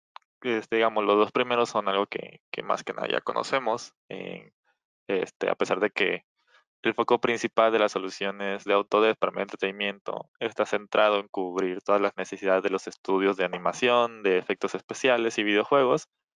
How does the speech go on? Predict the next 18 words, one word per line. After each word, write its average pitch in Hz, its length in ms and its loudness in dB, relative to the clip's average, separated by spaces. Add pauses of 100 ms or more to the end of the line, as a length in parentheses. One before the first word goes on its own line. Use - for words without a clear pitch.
(380)
eh, 107 380 -2 (640)
recientemente 135 840 2
ha 131 40 6
habido 120 280 6
un, 110 520 -4 (220)
un 117 440 -2
aumento 120 420 0
en 123 60 -2
la 123 60 4
demanda 104 380 0
de 107 40 0
este 104 180 -8
tipo 104 220 0
de 95 160 0
software 104 340 0
como 107 160 -2
apoyo 90 420 -2
en 90 120 -12